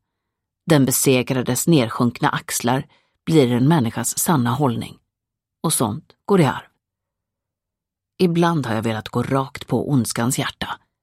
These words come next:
Stått vid hans hus, under träden, och väntat. Vad vill pojken som är jag på bilderna? Vad tror han i sitt eviga nu? Tror han att skrattet är livet,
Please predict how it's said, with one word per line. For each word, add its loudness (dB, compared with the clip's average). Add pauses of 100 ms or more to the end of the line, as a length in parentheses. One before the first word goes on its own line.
(480)
Stått -4
vid 2
hans -4
hus, -8 (360)
under 4
träden, -6 (300)
och 2
väntat. -2 (2000)
Vad 4
vill 0
pojken -2
som 0
är 0
jag -4
på -4
bilderna? -4 (880)
Vad 0
tror 0
han -2
i -4
sitt -8
eviga -2
nu? -6 (1080)
Tror 2
han -2
att -6
skrattet -4
är -2
livet, -8